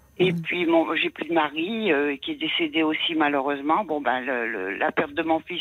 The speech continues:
Speaker 1: ça,
Speaker 2: Oh.
Speaker 1: la cicatrice se refermera jamais malheureusement.
Speaker 2: Oui, oui, je comprends, je comprends. Il avait
Speaker 1: Et
Speaker 2: quel
Speaker 1: puis là,
Speaker 2: âge
Speaker 1: je
Speaker 2: votre
Speaker 1: suis
Speaker 2: fils ?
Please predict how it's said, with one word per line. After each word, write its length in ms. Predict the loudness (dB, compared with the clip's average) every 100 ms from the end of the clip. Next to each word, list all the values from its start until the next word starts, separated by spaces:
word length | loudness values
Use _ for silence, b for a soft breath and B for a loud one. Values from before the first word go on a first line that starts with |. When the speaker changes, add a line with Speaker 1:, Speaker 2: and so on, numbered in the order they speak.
| -2
Speaker 1:
ça, 140 | 0 2
Speaker 2:
Oh. 40 |
Speaker 1:
la 160 | 2 2
cicatrice 460 | 0 -2 -4 -6 -8 -4
se 60 |
refermera 500 | -2 0 0 0 -2
jamais 300 | 0 0 0
malheureusement. 640 | 0 0 0 0 2 2 0 -10 -4
Speaker 2:
Oui, 60 | -2 -2
oui, 40 | -4
je 140 | -6 0
comprends, 420 | 0 2 2 0 -2 _ _ _ -6
je 100 | -4
comprends. 460 | -2 -4 0 0 0 0 4
Il 140 | 6
avait 120 | 6
Speaker 1:
Et 20 |
Speaker 2:
quel 100 | 4
Speaker 1:
puis 80 | 4
là, 200 | 4 4
Speaker 2:
âge 120 | 2 0
Speaker 1:
je 40 |
Speaker 2:
votre 280 | -4 -2 -2
Speaker 1:
suis 80 | 0 0 0
Speaker 2:
fils ? 280 | -2 -10